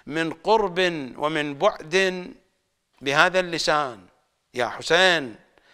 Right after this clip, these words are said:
أشهد أنك تسمع كلامي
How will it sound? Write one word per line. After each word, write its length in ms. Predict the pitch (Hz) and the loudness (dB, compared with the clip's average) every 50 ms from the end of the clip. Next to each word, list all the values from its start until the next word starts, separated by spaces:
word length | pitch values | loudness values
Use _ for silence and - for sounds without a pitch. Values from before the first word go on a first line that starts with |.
| - - - 147 | -20 -14 -10 -8
أشهد 380 | 139 - - - 160 147 139 | -6 -6 -4 -2 -2 -2 0
أنك 840 | 143 139 - 170 196 196 185 185 175 - 180 175 165 160 - - - _ _ _ _ _ _ _ _ _ _ - _ _ _ - | -2 -2 -2 -2 -2 2 2 0 2 4 4 4 4 4 0 -6 -20 _ _ _ _ _ _ _ _ _ _ -20 _ _ _ 2
تسمع 540 | 185 220 220 - - 190 185 175 147 147 143 | 2 2 2 2 -4 0 2 2 2 2 0
كلامي 680 | 123 - 139 127 127 123 117 113 95 87 87 85 69 | -2 -2 -2 0 0 -2 -4 -4 -8 -12 -18 -20 -20